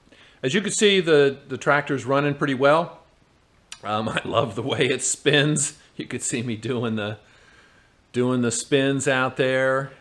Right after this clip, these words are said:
Um, you know, being able to run one track forward and the other one in reverse at the same time, which is, which is the whole purpose behind having two different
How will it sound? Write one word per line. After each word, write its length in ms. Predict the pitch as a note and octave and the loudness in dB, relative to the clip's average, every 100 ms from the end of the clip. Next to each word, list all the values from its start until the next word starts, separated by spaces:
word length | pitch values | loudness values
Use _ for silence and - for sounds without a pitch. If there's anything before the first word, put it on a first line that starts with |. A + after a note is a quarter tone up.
| - | -16
Um, 540 | G2+ G#2 F#2+ F#2+ F#2+ F#2+ _ _ _ _ _ _ G2+ | -10 -10 -8 -10 -12 -16 _ _ _ _ _ _ -12
you 60 | |
know, 100 | G2 | -10
being 160 | F#2+ A2 | -6 -4
able 240 | A2+ G#2 | -2 -4
to 60 | G#2 | -4
run 260 | A2 A2 | -4 -4
one 220 | G#2 A2 G#2+ | -4 -4 -4
track 280 | A2 G#2 | -4 -6
forward 560 | - A2 A2 G#2+ G#2 G2+ _ _ _ _ - | -4 -2 -2 0 -4 -6 _ _ _ _ -12
and 140 | F#2+ | -8
the 40 | G2+ | -4
other 120 | G#2 | -4
one 200 | G2 G2 | -6 -8
in 100 | G2 | -8
reverse 460 | F#2+ G2 G2+ G#2 F#2+ | -8 -4 -4 -4 -8
at 80 | |
the 80 | F#2 | -10
same 320 | - G#2 G2 | -8 -6 -8
time, 560 | F#2+ A2 G2+ G#2 G#2+ G#2 - - - - | -8 -8 -6 -6 -8 -10 -14 -20 -16 4
which 280 | E3 F3+ F3 | 4 6 4
is, 540 | D#3 D3 C#3+ - - _ _ _ _ _ _ _ _ _ _ _ - | 6 6 4 -6 -18 _ _ _ _ _ _ _ _ _ _ _ -6
which 220 | C3+ E3+ | -4 0
is 160 | D3+ | 0
the 140 | E3 D#3 | 0 2
whole 360 | D3+ D#3 D#3+ | 4 6 4
purpose 540 | D#3+ E3 C#3 A2 G#2+ - | 4 0 0 -2 -6 -6
behind 760 | A2 A2 A#2 G#2+ G#2+ G#2 G2+ | -8 -6 -4 -2 -4 -6 -8
having 500 | G#2+ G#2+ G#2 G#2+ G#2 | -6 -4 -4 -4 -8
two 340 | - C3 A#2+ A#2+ | -6 -4 -2 -2
different 560 | A2 G#2+ - G#2 G#2 | -2 -2 -4 -8 -8